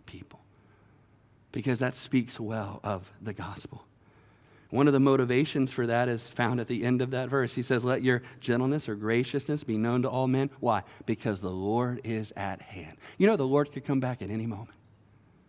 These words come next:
Do you want the Lord to come back and find you in the middle of a holy war with some person about some petty issue?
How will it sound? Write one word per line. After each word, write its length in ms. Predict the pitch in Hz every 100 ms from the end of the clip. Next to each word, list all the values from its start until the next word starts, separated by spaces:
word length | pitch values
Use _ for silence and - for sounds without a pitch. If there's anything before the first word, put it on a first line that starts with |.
| _ _ _ _ - -
Do 80 | 147
you 240 | 190 311
want 240 | 285 269
the 100 | 220
Lord 340 | 160 143 180 196
to 100 | 160
come 260 | - 180
back 320 | 156 151 160 143
and 120 | 131
find 360 | 156 156 156
you 160 | 143 156
in 80 | 131
the 80 | 117
middle 240 | 135 143
of 100 | 120
a 80 | 95
holy 440 | - 143 147 127
war 260 | 110 123 135
with 160 | 135
some 240 | - 131 123
person 340 | 135 127 131
about 200 | 120 120
some 180 | - 113
petty 320 | - - 113
issue? 300 | 113 - 135